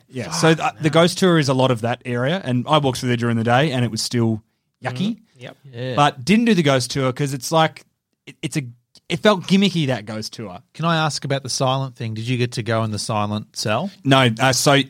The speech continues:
Speaker 1: you can, but at the moment it's, um, it was closed and we were there 'cause they were, they're restoring parts of it 'cause they've had
Speaker 2: Right.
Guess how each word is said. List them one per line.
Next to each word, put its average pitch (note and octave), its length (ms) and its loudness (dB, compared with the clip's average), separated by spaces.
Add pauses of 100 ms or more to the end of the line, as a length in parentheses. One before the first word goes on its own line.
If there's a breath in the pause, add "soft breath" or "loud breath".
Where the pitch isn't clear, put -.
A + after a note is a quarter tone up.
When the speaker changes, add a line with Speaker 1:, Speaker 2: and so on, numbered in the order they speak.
Speaker 1:
you C3 140 -2
can, C#3+ 300 0
but B2 60 0
at A#2+ 60 -4
the A#2+ 60 -2
moment B2+ 320 4
it's, - 220 -4
um, A2+ 280 0
it A#2 60 -8
was A#2 120 -6
closed B2 320 2
and A2+ 100 0
we A2 60 0
were A2 80 2
there A2 140 2
'cause G#2 160 -6
they G#2+ 80 0
were, A2 100 -2
they're A2+ 140 -4
restoring A#2+ 460 0
parts B2 280 0
of F3+ 60 -4
it G#3 100 -6
'cause B2 120 -4
they've A#2+ 120 0
had D#3+ 180 2
Speaker 2:
Right. G2+ 200 -12